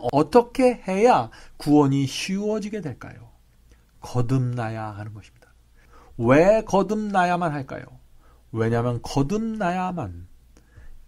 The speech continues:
어린 양이 인도하는 대로 따라갈 수 있기 때문입니다. 시편 기자는 이렇게 말했습니다.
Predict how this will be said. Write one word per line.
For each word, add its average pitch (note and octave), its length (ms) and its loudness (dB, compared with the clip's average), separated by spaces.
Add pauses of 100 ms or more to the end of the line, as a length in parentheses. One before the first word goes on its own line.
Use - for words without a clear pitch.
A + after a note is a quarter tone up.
(100)
어린 A#2 440 0
양이 A2+ 440 -4
인도하는 F3+ 720 0
대로 B2 340 -2 (240)
따라갈 D#3+ 480 -2
수 E3 320 -6
있기 C#3+ 320 -8
때문입니다. G#2+ 480 -16 (300)
시편 D#3+ 500 6
기자는 D3 540 6
이렇게 D#3 340 6
말했습니다. B2 640 2